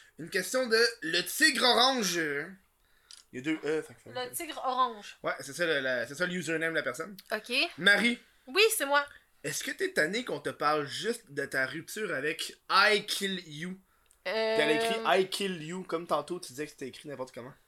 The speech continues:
Speaker 2: Ouais, ça s'écrit A I E.
Speaker 1: Ben, elle a écrit I Kill, je sais,
Speaker 2: C'est pas grave. Euh, non, non, ça me tape pas ses nerfs parce que c'est arrivé, puis, euh, tu sais, on est encore très bons amis, puis on s'aime beaucoup, fait que,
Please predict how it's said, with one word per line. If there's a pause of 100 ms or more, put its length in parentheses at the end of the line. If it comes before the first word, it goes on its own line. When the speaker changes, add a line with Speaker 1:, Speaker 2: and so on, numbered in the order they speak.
(320)
Speaker 2:
Ouais,
ça
s'écrit
A
I
E. (160)
Speaker 1:
Ben,
elle
a
écrit
I
Kill,
je
sais,
Speaker 2:
C'est
pas
grave. (440)
Euh,
non, (160)
non,
ça
me
tape
pas
ses
nerfs
parce
que
c'est
arrivé,
puis,
euh,
tu
sais,
on
est
encore
très
bons
amis,
puis
on
s'aime
beaucoup,
fait
que,